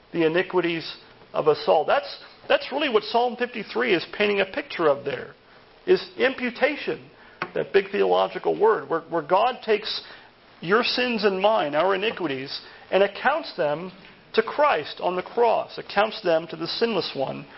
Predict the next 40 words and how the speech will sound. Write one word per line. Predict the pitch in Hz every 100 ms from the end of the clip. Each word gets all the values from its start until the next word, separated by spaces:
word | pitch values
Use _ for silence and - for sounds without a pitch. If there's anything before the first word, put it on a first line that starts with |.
| - - - - -
And | 190
then | 214
he | 214 220
takes | 233 226 -
Christ's | 226 233 247 -
righteousness | 196 226 269 233 - 170 202
and | 202
accounts | - 208 208 -
it | 233 -
to | 254
us | 277 285 - - - - - - -
by | 170 190 -
faith, | 240 220 - - _ - -
so | -
that | 160 160
we | 196
can | 190 170
be | 170 -
forgiven | 147 180 165 156 151 - - -
and | 151
accepted | 143 - - 180 - 143 - - - - - - -
by | 151
a | 143
holy | 143 165 156 147 131
God. | 151 143 135 139 - _ _ _ _ - - - - - -
You | 175
know, |
the | 156
New | 196
Testament's | 220 233 262 - 226 196 -
use | 185 277 -
of | 185 -
Psalm | 196 190 208 202
thirty-one | 208 202 190 165 214 175 139 160 - - - - -
points | 247 339 - 196
us | 220 202
in | 190
that | 190 190
direction | 190 190 185
as | 202